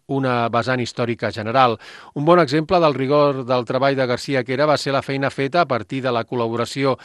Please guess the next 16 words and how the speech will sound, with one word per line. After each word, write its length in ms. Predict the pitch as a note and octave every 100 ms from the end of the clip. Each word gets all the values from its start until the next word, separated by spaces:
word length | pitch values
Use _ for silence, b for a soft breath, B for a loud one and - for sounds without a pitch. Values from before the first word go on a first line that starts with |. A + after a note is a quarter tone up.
| B B
de 140 | A#2+ A#2
Guillem 280 | B2 B2
Codorniu 640 | B2 C#3 B2+ B2 C3+ C3 C#3+ B B B -
per 160 | B2
trobar 340 | A#2 A#2+ B2 C#3
una 180 | C3+ C3+
fotografia 760 | - B2+ B2+ B2+ - C3 C3+ C#3+
d'Hermenegildo 800 | B2+ A#2 A#2 G#2+ G#2 B2+ B2+ -
Clascar 480 | B2 - - C3 D3
perquè 360 | B2+ - A#2+
el 100 | A2+
seu 320 | - C3 B2 A#2
dibuix 400 | A#2+ A#2 B2+ B2+
al 120 | B2
llibre 240 | A#2+ C3
fos 380 | - C3 C3 -